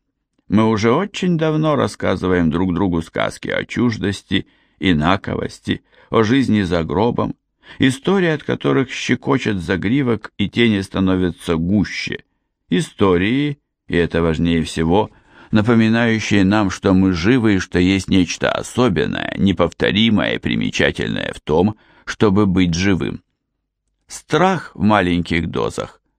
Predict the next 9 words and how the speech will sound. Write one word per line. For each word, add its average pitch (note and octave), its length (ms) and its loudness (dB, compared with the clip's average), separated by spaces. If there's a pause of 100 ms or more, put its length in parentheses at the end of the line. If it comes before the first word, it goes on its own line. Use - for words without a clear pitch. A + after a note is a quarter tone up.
(300)
превосходная D3+ 840 0
вещь. - 420 -6 (680)
Ты F3+ 100 0
едешь F3+ 500 0
на A2+ 220 0
призрачном A2 720 0
поезде F#2 580 0
во E2+ 200 2
тьму – C3+ 420 0